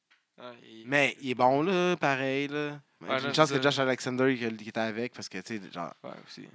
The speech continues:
Speaker 2: il a botché bien les affaires, là. Mais en tout cas,
Speaker 1: Un petit peu trop long comme match,
Speaker 2: Ouais.
Speaker 1: peut-être, là, aussi.
Speaker 2: Ouais.
Speaker 1: Il y a des gros moves, là.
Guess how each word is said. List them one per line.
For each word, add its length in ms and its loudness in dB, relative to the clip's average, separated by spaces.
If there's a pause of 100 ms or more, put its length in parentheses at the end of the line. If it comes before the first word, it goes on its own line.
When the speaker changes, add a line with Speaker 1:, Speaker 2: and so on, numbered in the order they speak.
(140)
Speaker 2:
il 40 -14
a 20 -10
botché 300 -8
bien 140 -6
les 120 -10
affaires, 440 -6
là. 120 -12
Mais 80 -4
en 40 -4
tout 140 0
cas, 140 6 (920)
Speaker 1:
Un 80 -4
petit 140 -8
peu 100 -10
trop 360 0
long 180 -4
comme 140 -12
match, 360 -4
Speaker 2:
Ouais. 280 4
Speaker 1:
peut-être, 160 -4
là, 80 -8
aussi. 340 -10
Speaker 2:
Ouais. 280 -4 (280)
Speaker 1:
Il 40 -14
y 20 -14
a 40 -14
des 120 -8
gros 240 -4
moves, 260 -8
là. 120 -4